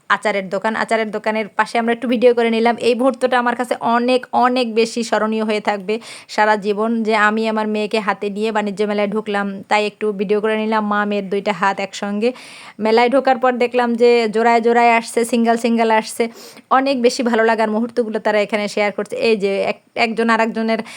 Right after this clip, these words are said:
গলার উপর দিয়ে হাত দিয়ে যাচ্ছে। এই মুহূর্তগুলো আসলে এমনিতে হয় না। যখন কোনো অনুষ্ঠানের ভিতরে যাওয়া হয়, কোনো ভালো লাগার মুহূর্ত ভিতরে যাওয়া হয়, তখন কিন্তু ভালো লাগে। আর অনেক বেশি ফুলের শুভেচ্ছা আপনাদেরকে এই মুহূর্তে দিলাম। যারা ভিডিওটা দেখছেন,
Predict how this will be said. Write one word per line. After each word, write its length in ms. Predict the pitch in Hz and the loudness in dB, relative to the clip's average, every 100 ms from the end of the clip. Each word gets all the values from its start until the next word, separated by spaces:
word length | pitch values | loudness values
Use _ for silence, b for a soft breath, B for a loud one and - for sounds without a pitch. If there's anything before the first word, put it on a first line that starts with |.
| B | B
গলার 340 | 214 214 226 233 | -4 2 4 4
উপর 200 | 226 233 | 2 0
দিয়ে 180 | 214 226 | 2 0
হাত 220 | 202 214 | 2 -2
দিয়ে 260 | 185 220 | 0 0
যাচ্ছে। 440 | 214 220 214 - 254 247 B - | 2 2 0 2 2 2 B -6
এই 180 | 262 | -2
মুহূর্তগুলো 640 | 277 247 269 - 277 277 269 | 0 2 0 0 0 2 4
আসলে 420 | 254 - 277 262 | 2 2 2 4
এমনিতে 400 | 233 226 240 277 | 4 2 2 2
হয় 240 | 202 214 | 2 -2
না। 140 | 185 208 | -2 -4
যখন 300 | 214 240 247 | -4 -4 -6
কোনো 280 | 240 240 220 | -2 -2 0
অনুষ্ঠানের 480 | 214 254 269 254 | -2 -4 -2 0
ভিতরে 280 | 240 240 226 | 0 0 0
যাওয়া 220 | 220 220 | 2 2
হয়, 140 | 214 214 | 4 0
কোনো 220 | 220 220 | -2 -2
ভালো 220 | 214 220 | 0 0
লাগার 280 | 240 233 240 | 2 2 2
মুহূর্ত 380 | 220 240 - 247 B B B | 0 -2 -2 -4 B B B
ভিতরে 280 | 240 254 240 | -2 2 4
যাওয়া 180 | 220 220 | 4 2
হয়, 120 | 214 | 2
তখন 240 | 214 220 220 | 0 -2 -4
কিন্তু 260 | 220 214 | -2 -2
ভালো 220 | 196 190 | -2 -4
লাগে। 220 | 185 185 196 | -2 -2 -4
আর 60 | - | -2
অনেক 300 | 240 254 226 | -2 0 -2
বেশি 200 | 233 240 | -4 -6
ফুলের 340 | - 233 233 | -4 -2 0
শুভেচ্ছা 400 | 220 220 220 226 | -2 -2 -2 -4
আপনাদেরকে 380 | 214 208 208 214 | -4 -4 -2 -2
এই 80 | 208 | 0
মুহূর্তে 260 | 214 214 | -2 -2
দিলাম। 260 | 202 202 208 | -2 -2 0
যারা 160 | 208 | 0
ভিডিওটা 320 | 202 202 208 214 | 0 0 -2 -2
দেখছেন, 480 | 196 233 - 240 | -2 -2 -2 -4